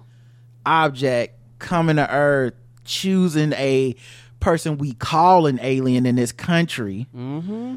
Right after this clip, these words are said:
Speaker 1: because it ch-, wanted to have the merits of a hero, which is why it chose him. He taught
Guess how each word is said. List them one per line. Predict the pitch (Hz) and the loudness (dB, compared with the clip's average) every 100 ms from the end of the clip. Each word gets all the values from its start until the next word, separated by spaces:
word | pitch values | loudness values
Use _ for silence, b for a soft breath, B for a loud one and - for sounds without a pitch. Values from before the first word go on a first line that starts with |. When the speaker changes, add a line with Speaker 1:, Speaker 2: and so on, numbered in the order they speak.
| - | -6
Speaker 1:
because | 139 143 - 170 160 | -4 -4 0 2 2
it | 156 120 | -2 -4
ch-, | - - | -8 -8
wanted | 143 156 165 143 | 0 2 2 2
to | 147 | 0
have | 151 147 139 | -2 -2 0
the | 135 | -2
merits | 139 156 156 139 151 | 0 2 2 0 -2
of | 127 | -2
a | 113 | -6
hero, | - 175 202 151 110 90 - - B B B | -6 -2 0 0 0 -2 -6 -16 B B B
which | 151 151 | 0 2
is | 127 | 2
why | 147 147 131 | 2 2 0
it | - | -4
chose | - 156 170 151 | 0 2 4 2
him. | 135 107 90 - b b b - - | -2 -4 -6 -12 b b b -20 -20
He | - 214 220 202 | -6 0 0 0
taught | - 180 175 151 | -2 2 4 2